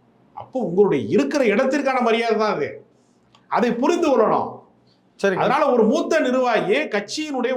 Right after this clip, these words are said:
Speaker 1: உட்கட்சிக்குள்ளே தவறுகள் நடக்கிறதுன்னு சொன்னா
Speaker 2: ம்.
Speaker 1: தவறுகளை களைவதற்கு பதிலாக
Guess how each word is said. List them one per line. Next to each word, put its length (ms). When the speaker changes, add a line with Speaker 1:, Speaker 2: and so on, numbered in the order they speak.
Speaker 1:
உட்கட்சிக்குள்ளே 800
தவறுகள் 460
நடக்கிறதுன்னு 420
சொன்னா 680
Speaker 2:
ம். 40
Speaker 1:
தவறுகளை 560
களைவதற்கு 560
பதிலாக 800